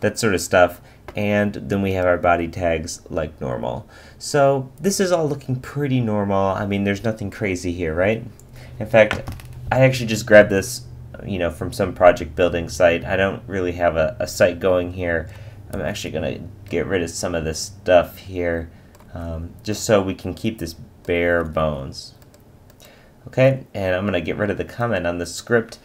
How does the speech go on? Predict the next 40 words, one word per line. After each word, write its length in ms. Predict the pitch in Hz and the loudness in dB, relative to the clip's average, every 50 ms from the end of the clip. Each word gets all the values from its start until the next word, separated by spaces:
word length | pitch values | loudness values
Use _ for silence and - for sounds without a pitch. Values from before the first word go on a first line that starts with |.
| - - - - | -20 -20 -20 -20
so 160 | - - 113 | -16 -8 -4
we 80 | 120 120 | -4 -2
can 160 | 123 127 123 | 0 0 -2
see 340 | - - 139 143 139 - - - - - | 0 0 -2 -2 -2 -6 -10 -12 -18 -14
how 320 | - - - 143 147 147 147 | -12 -10 -8 -6 -4 -2 -2
exactly 540 | 131 117 - 104 101 101 - 104 98 95 | -4 -2 0 2 2 2 0 -2 -4 -4
this 200 | 90 90 98 - | -4 -4 -6 -6
stuff 280 | - - 101 95 - - | -4 -2 -2 -2 -2 -2
is 120 | 92 87 | -8 -8
going 220 | - - 90 85 85 | -4 -4 -4 -2 -2
to 100 | 82 80 | -6 -10
change. 480 | - - 135 123 - - - - - - - - - - - - - - - - - - - | -6 -4 -4 -4 -4 -6 -10 -14 -16 -18 -20 -20 -20 -20 -20 -20 -20 -20 -20 -20 -20 -20 -12
So 300 | - - - 185 190 185 | -8 -4 0 0 0 0
how 200 | 143 - - - | 0 -2 -2 0
do 60 | 226 233 | 2 2
we 140 | 262 233 | 2 2
make 300 | 196 151 135 131 131 - | 2 0 -2 -4 -6 -2
this 220 | - 110 104 - - | 0 0 0 0 -4
into 380 | - 95 98 95 - - 95 | -6 -6 -4 -4 -4 -4 -4
an 100 | 92 90 | -4 -4
H 300 | - 95 92 - - - | -4 -6 -6 -6 -6 -10
T 120 | - - 101 | -8 -6 -6
M 100 | 87 85 | -4 -2
L 100 | 80 78 | -4 -4
five 480 | - - - 87 78 69 76 78 - | -6 -2 0 0 0 0 -2 -6 -4
document? 640 | - 71 69 73 - - - - - - - - - - _ - - - - - - - - - - | -4 -4 -4 -4 -8 -12 -16 -16 -14 -16 -16 -20 -20 -20 _ -20 -20 -20 -20 -20 -20 -20 -20 -10 -4
Well, 380 | 131 156 175 180 170 - - - - - - - - - - | -2 -2 -2 -2 -4 -6 -8 -14 -20 -20 -20 -20 -20 -16 -6
uh, 220 | - 160 160 156 151 - | -4 -2 0 0 -2 -4
if 100 | 151 131 | -6 -4
you 120 | 165 170 160 | -2 0 0
recall, 440 | 156 151 - 170 175 175 175 165 156 | 0 -2 -2 0 0 0 0 0 -2
you 120 | 156 139 | 0 2
know, 160 | 127 123 120 | 2 2 2
with, 360 | 110 104 - - - - - | 0 -2 -6 -8 -8 -10 -12
with 220 | - - 113 107 - | -6 -6 -6 -4 -2
the 100 | 113 104 | -4 -2
doc 300 | 104 127 135 139 135 - | 2 2 2 2 0 -2
type 240 | - 123 110 110 107 | -2 -2 0 2 0
up 160 | 101 - - | -2 -2 -2
here, 360 | 110 107 104 104 107 110 - | -2 2 4 4 2 2 0